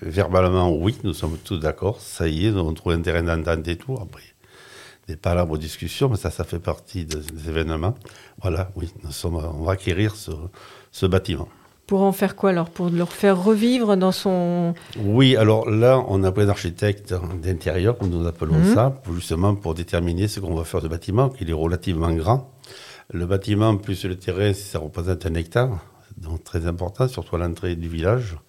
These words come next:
Speaker 1: Donc nous avons un projet, au départ, nous attendons toujours de l'architecte, de faire vraiment une salle des fêtes comme il se doit,
Speaker 2: Ah.
Speaker 1: hein, avec les nouvelles normes et tout. Et ensuite, euh, bon, on va faire des salles multifonctions. C'est relativement grand.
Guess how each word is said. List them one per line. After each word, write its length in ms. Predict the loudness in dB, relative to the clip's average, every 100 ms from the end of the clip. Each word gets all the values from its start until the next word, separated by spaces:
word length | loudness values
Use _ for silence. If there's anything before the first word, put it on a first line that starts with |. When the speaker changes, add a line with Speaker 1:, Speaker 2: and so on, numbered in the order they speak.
| -20 -20 -18 -18 -20 -8
Speaker 1:
Donc 220 | 2 4 6
nous 100 | 6
avons 260 | 8 6
un 60 | 4
projet, 720 | 2 4 4 4 4 4 0 -20 -20 -20 _ 2
au 80 |
départ, 340 | 4 4 4 2
nous 160 | 2
attendons 400 | -2 0 0 0
toujours 320 | -2 -4 -4 -4
de 80 |
l'architecte, 720 | -6 -10 -12 -6 0 0 -2 -8 -10 -20 -12
de 160 | -4 -2
faire 340 | -2 0 2
vraiment 320 | 2 0 2 2
une 160 | 0
salle 220 | -2 -4
des 100 | -2
fêtes 480 | -6 -2 -2 -2 -10 -12 _ _ _ _ _ _
comme 200 | -2 -2
il 40 |
se 120 | -2
doit, 280 | -2 -2 -4 -4
Speaker 2:
Ah. 300 | -2 -2 -2 -6 -4
Speaker 1:
hein, 160 | -2 -2
avec 140 | -4
les 60 | -2
nouvelles 300 | -2 -2 -2
normes 300 | -2 0 -2
et 60 |
tout. 260 | -4 -6 -6 -10 -20 -20 -8 2
Et 180 | 4 4
ensuite, 500 | 0 -4 -6 -4 -2
euh, 180 | -2 -2
bon, 160 | -2 -4
on 60 |
va 60 | -4
faire 160 | -4
des 100 | -4
salles 240 | -4 -2 -2
multifonctions. 680 | -4 -8 -4 -2 0 -2 -4 -12 _ _ _
C'est 200 | -10 -10 _ -16 -6
relativement 460 | -6 -4 -2 0 -2
grand. 340 | -4 -6 -8